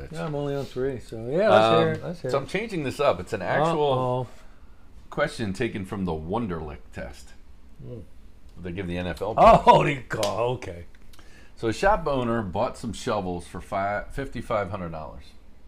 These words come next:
Speaker 2: Okay. He
Speaker 1: The
Speaker 2: bought
Speaker 1: sh-
Speaker 2: some. How many? Oh, we gotta figure that out.
Speaker 1: Yes.
Speaker 2: Okay, fifty-five hundred bucks.
Speaker 1: So he spent,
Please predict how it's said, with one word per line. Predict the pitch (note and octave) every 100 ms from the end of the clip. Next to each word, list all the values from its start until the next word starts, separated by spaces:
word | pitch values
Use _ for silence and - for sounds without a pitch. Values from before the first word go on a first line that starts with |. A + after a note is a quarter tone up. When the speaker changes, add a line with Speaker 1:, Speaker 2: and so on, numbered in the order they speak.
| - -
Speaker 2:
Okay. | A#2+ - A#2+ - - - -
He | B2
Speaker 1:
The | A#2
Speaker 2:
bought | C#3+ C3+
Speaker 1:
sh- | -
Speaker 2:
some. | D#3+ C#3+ G#2
How | B2+
many? | D3+ F3+ G#2 - - - - - -
Oh, | F#2+
we | G2
gotta | G#2+
figure | G2+ A#2+ A2
that | A2 A2
out. | A#2+ G#2+
Speaker 1:
Yes. | F2 D2 - - - - - - A#2+
Speaker 2:
Okay, | -
fifty-five | G2+ E3 D#3+ C#3 D3+ C3+
hundred | C3 B2
bucks. | - G2+ - - - -
Speaker 1:
So | - A2+ G2+
he | F2+ F2+ E2 - - -
spent, | - G2 A2